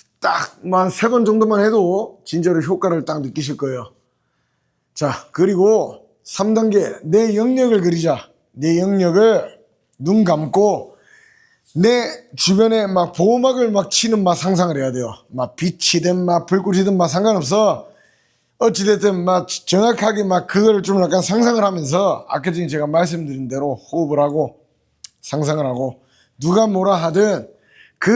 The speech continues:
안에 네가 있으면 막 아무도 너를 막 건들 수 없다. 그런 식으로 이제 생각을 하면서. 자,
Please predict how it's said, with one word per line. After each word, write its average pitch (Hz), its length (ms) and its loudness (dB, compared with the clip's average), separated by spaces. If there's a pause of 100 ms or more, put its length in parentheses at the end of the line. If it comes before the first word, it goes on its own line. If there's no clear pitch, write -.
(140)
안에 233 260 0
네가 240 220 0
있으면 208 720 0
막 185 240 0
아무도 220 300 2
너를 208 240 0
막 190 180 0
건들 202 240 0
수 190 140 -2
없다. 175 420 0
그런 170 220 -4
식으로 165 320 -2
이제 139 100 -6
생각을 180 420 -2
하면서. 123 360 -4 (680)
자, - 140 -20